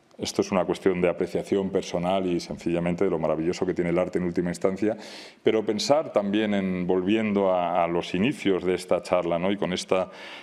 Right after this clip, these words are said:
imagen terminamos, pensar en, en el mensaje concreto, y volvamos a él por último para terminar, eh, la idea de que realmente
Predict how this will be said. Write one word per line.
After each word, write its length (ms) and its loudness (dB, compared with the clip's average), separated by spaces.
imagen 500 0
terminamos, 580 0
pensar 480 0
en, 520 0
en 140 0
el 80 0
mensaje 420 0
concreto, 640 0
y 60 0
volvamos 400 0
a 100 2
él 220 0
por 200 0
último 460 -2
para 220 0
terminar, 480 0
eh, 200 0
la 220 0
idea 300 2
de 120 0
que 240 0
realmente 720 0